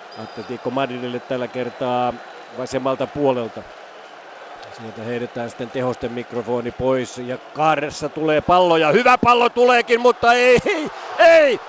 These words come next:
pallo me-, ei mene maaliin. Siinä on jo sitten, ö, ilmeisesti rike tapahtunut, mutta näytti jo siltä, että tuosta kakkospallosta jollakin tavalla Atletico saisi maalin aikaan, mutta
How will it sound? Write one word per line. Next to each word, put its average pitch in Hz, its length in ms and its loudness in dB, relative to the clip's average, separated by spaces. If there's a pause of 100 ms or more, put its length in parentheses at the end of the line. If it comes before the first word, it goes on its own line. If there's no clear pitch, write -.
pallo 311 320 4
me-, 262 160 -2 (120)
ei 269 260 6
mene 226 200 0
maaliin. 196 600 2
Siinä 190 360 2
on 185 120 2
jo 185 120 2
sitten, 185 460 0
ö, 175 220 2 (360)
ilmeisesti 175 640 0
rike 190 380 -2
tapahtunut, 175 760 0
mutta 170 440 0 (300)
näytti 190 440 0
jo 175 120 0
siltä, 170 460 -2
että 160 220 -4
tuosta 170 360 -2
kakkospallosta 170 1120 0
jollakin 160 460 0
tavalla 156 420 2 (840)
Atletico 160 840 0
saisi 165 440 0
maalin 151 420 0
aikaan, 143 440 0
mutta 139 360 -6